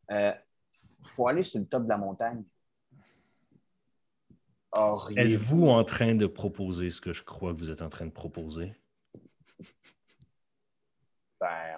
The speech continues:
Speaker 1: on aimerait ça aller chercher du renfort dans un autre plan. C'est ça votre question ?
Speaker 2: Tu vois que, euh... fais un jet de persuasion, Jack.
Speaker 1: Oh, shit.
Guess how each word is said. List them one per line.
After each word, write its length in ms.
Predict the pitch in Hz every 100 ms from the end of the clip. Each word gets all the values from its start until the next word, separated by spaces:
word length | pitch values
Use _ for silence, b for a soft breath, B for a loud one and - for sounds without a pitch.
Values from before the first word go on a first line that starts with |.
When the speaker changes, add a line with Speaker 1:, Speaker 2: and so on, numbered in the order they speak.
| 80
Speaker 1:
on 140 | 82
aimerait 380 | 92 90 87 90
ça 180 | - 104
aller 140 | 101 98
chercher 400 | 104 - - 95
du 100 | 101
renfort 420 | 92 90 101 101
dans 240 | 98 95
un 120 | 95 98
autre 160 | 95 -
plan. 180 | 101 90 -
C'est 300 | - - 101
ça 120 | -
votre 160 | 98 95
question ? 400 | 95 92 101 104 _ - b b b b _ _ _ _ _ _ _ _ _ _ _ _ _ _ _ _ _ _ - - B B B B
Speaker 2:
Tu 140 | - 110
vois 440 | 104 110 117 123
que, 600 | 120 - 107 101 101 104 - _ _ _ 95
euh... 720 | 90 87 87 85 82 50 50 - _ _ _ _ _ _ _ - _ -
fais 220 | - 170
un 180 | 160 107
jet 300 | 98 110 110
de 160 | 95
persuasion, 720 | 90 104 - - 85 80 73 - - 90
Jack. 220 | - - _ - - - - - - _ _ _ _ _ _ _ _ _ _ _ 73
Speaker 1:
Oh, 520 | 92 104 113 90 67 -
shit. 640 | - - - 113 107